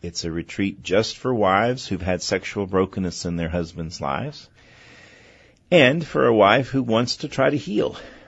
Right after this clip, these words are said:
who wants to see what God has for her in spite of her husband's sexual brokenness. So if you're interested, you can look us up at w w w dot journey to joy dot org.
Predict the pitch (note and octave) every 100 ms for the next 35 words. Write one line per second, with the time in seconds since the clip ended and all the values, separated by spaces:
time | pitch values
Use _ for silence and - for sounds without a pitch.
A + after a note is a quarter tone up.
0 | - B2 A#2+ B2+ - A#2+ - D#3 C#3+ F2+
1 | - F2 F2 D#2 F#2 F#2+ - F2+ F2+ F2
2 | E2+ E2+ - - - D#3 F#3+ G2+ G#1 -
3 | - - D2+ E2 D2+ - C#2 - C#2+ -
4 | - B1 C#2 D2 - D#2+ E2+ - F2 E2+
5 | F#2 G2+ G#2+ G2+ - F2+ E2 E2 - -
6 | - - F2+ F2+ F2 F2 F2 - F2 -
7 | D#2+ F2+ E2+ F2 D#2 E2+ D#2+ E2+ E2 D#2+
8 | E2 D#2 D2 D#2 C#2+ - D#2+ F2+ F2+ F2
9 | - - G2+ G2 E2+ F2+ D#2+ D#2 D2 D2+
10 | D2+ D2 - D#2 C#2+ D2+ -